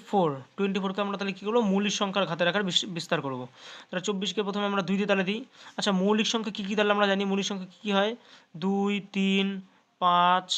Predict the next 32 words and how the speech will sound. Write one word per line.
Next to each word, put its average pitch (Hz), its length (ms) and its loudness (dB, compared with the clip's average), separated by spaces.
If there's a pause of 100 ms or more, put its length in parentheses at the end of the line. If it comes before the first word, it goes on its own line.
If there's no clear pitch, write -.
সাত, 175 420 8 (600)
এগারো, 175 360 2 (560)
তেরো, 180 380 4 (1500)
সতেরো, 190 540 2 (340)
উনিশ, 190 360 2
আমি 185 160 -2
কুড়ি 214 200 2
অবধি 190 220 -4
লিখলাম। 202 240 4 (140)
এই 226 160 0
সংখ্যাগুলো 208 320 -2 (240)
দিয়ে 220 140 -2
কিন্তু 190 200 -8
তোমাকে 190 260 2 (140)
এখানটায় 190 360 0
ভাগ 175 120 2 (100)
করতে - 220 -4
লাগবে। 151 200 -2
উৎপাদক 214 340 -2
মানে 214 180 4
কি, 156 80 -4 (460)
ভাগ 175 180 4
করতে 208 200 0
লাগবে। 202 160 4
তাহলে 208 180 2
আমরা 208 140 -2
দুই 202 120 0
দিয়ে 202 120 0
দিই, 233 120 -2 (640)
বারো 175 160 6
দুগুণে 190 280 -2
চব্বিশ, 196 380 -2